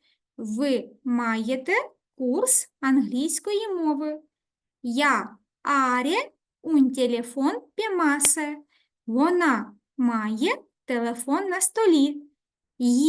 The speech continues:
Eu am douăzeci de ani și Andrei are cinci ani. Я маю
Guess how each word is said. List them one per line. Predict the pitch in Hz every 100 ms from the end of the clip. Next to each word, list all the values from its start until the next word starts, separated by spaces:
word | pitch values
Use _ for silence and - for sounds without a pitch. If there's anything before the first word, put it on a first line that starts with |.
| 311
Eu | 220 226 - _
am | 262 254 240 311 494 - _ _ _ _ _ _ _
douăzeci | - 277 453 381 269 233 285 302 -
de | 214 277 285
ani | 285 214 226 269 440 - - - _
și | - - 320 254 - -
Andrei | - 254 240 233 247 370 508 - _ _
are | 311 330 349 370
cinci | 370 - 415 311 269 - -
ani. | - 277 220 220 - _ _ _ _ 226 214
Я | 302 294 214 202 -
маю | - 285 311 277 220 214 302 508